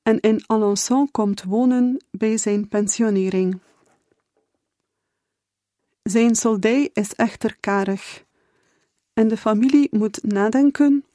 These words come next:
over elke uitgave. Zo heeft Zélie geen enkele pop. Er heerst thuis geen gezellige sfeer.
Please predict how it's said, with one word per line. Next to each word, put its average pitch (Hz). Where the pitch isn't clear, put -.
over 208
elke 233
uitgave. 190
Zo 214
heeft 214
Zélie 214
geen 214
enkele 226
pop. -
Er 233
heerst 240
thuis 277
geen 247
gezellige 208
sfeer. -